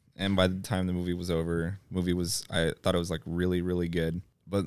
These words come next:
like, probably one of my favorite scenes, and it, like, probably s-, it, it, like, solidified that movie as a, like, a really good movie for me, and really something where I was like, "Okay, you, you went there and you did that." Not gore-wise,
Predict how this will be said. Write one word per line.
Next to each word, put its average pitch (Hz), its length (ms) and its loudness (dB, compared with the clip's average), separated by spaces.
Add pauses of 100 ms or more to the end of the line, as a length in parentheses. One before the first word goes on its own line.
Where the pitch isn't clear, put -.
(140)
like, 98 320 2
probably 120 240 6
one 113 140 6
of 104 40 2
my 95 120 4
favorite 101 400 2
scenes, 82 640 0
and 87 440 0
it, 92 180 0
like, 95 360 2
probably 113 220 4
s-, 101 140 2
it, 117 240 2
it, 123 60 6
like, 127 160 6
solidified 110 540 4
that 98 80 4
movie 95 240 0
as 90 140 0
a, 90 60 0
like, 87 180 -2
a - 40 -2
really 92 260 0
good 90 120 -2
movie 90 220 -2
for 101 160 -2
me, 98 100 0
and 92 100 0
really 92 160 2
something 95 320 -2
where 92 160 0
I 90 40 0
was 90 100 -2
like, 87 140 -2
"Okay, 90 180 -2
you, 90 380 -2 (260)
you 104 100 -4
went 107 240 4
there 113 180 4
and 104 100 0
you 92 40 -2
did 95 220 -2
that." 110 300 2 (680)
Not 107 540 -2
gore-wise, 117 960 0